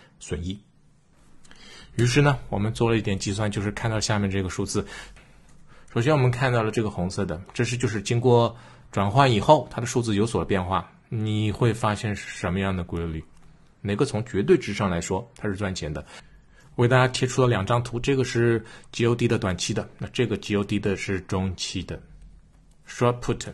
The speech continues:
一直表现非常的稳定，然后 long call 呢，它的表现最终是赚钱的，但是它中间要经过这种大涨大跌的过程。这个，这个图里面可以展示很多很多的信息，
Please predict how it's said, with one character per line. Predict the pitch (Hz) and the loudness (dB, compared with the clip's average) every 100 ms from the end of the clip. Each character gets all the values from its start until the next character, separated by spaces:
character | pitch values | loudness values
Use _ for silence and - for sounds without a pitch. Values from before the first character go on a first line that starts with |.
| - | -4
一 | 127 | -4
直 | 104 110 | -2 -4
表 | 104 87 | -2 -2
现 | 87 98 | 0 -2
非 | 87 123 127 | 0 2 2
常 | 120 - 90 | 2 -2 -2
的 | 90 | -2
稳 | 90 80 76 | -4 -6 -6
定， | 85 - - - - | -8 -8 -16 -20 -14
然 | - | -4
后 | 95 101 | 0 2
long | 90 117 | 2 2
call | 120 110 | 0 0
呢， | 95 85 - - | 0 -2 -8 -10
它 | 98 | -4
的 | 101 | -4
表 | 101 87 | -2 -4
现 | - 90 - _ _ - - - | -4 -6 -8 _ _ -20 -20 -4
最 | 131 | 0
终 | 139 | 2
是 | 151 113 | 2 0
赚 | 107 101 | 0 0
钱 | 87 85 | 0 -2
的， | 85 | -2
但 | 104 | -2
是 | 101 | -2
它 | 101 | -4
中 | 98 131 | 0 0
间 | 127 131 | 2 2
要 | 123 | 0
经 | - 120 | 0 0
过 | 123 104 | 0 0
这 | 107 | 0
种 | 87 76 - | -4 -6 0
大 | 127 98 | 2 2
涨 | - 71 76 - | -2 -6 -6 -4
大 | 104 85 | -2 -2
跌 | - 90 | -4 -8
的 | 76 | -6
过 | - 73 | -8 -8
程。 | - - - _ _ - - - - - - - | -8 -12 -18 _ _ -20 -20 -20 -20 -20 -20 -6
这 | - | -4
个， | 101 | -2
这 | - | 0
个 | 117 | 0
图 | - 104 | 0 0
里 | |
面 | 101 104 - | 2 0 -4
可 | - 113 | -6 -4
以 | |
展 | 95 | -2
示 | 87 - | -4 -4
很 | - 85 | -4 -2
多 | 80 | -2
很 | 85 82 | -2 -4
多 | 82 | -4
的 | 87 | -4
信 | - 87 | -2 -2
息， | - 80 | -2 -4